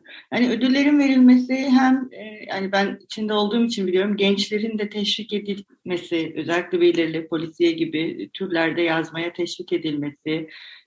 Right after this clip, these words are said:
için çok değerli oluyor. Yeni yazarların, şairlerin, e, kamuyla buluşturulması açısından da çok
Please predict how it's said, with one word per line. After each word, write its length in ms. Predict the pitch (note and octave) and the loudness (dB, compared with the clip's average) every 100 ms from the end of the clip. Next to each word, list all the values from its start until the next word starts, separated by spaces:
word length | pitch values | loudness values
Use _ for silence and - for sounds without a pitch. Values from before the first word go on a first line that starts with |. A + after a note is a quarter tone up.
| _ | _
için 280 | F#3+ - G3+ | -8 -2 -2
çok 260 | G3 G#3 F3 | 0 -2 2
değerli 340 | E3 D3 C#3 | 4 4 0
oluyor. 380 | C3 B2+ C3 C#3+ | -2 -2 -2 -2
Yeni 220 | D#3 D#3 | -2 0
yazarların, 640 | E3 D3 C#3+ D3 C#3+ C#3+ D3 | 0 0 0 0 0 -2 -2
şairlerin, 880 | C#3+ D#3 C#3+ D3 C#3+ D3 D3+ D3+ B2+ | -4 -4 -4 -2 -4 -4 -6 -12 -20
e, 280 | F2+ E2+ - - - - | -14 -12 -14 -18 -20 -10
kamuyla 580 | - G3+ G3+ E3 D3+ C#3 | 0 4 6 6 4 0
buluşturulması 800 | C#3+ D3 - B2+ C3 C3 B2+ - | -6 -10 -8 -6 -4 -6 -8 -10
açısından 680 | B2+ C3 - - C#3+ C#3 B2 | -14 -14 -14 -10 -6 -2 -2
da 80 | B2+ | -4
çok 240 | F3 D#3+ | -8 -12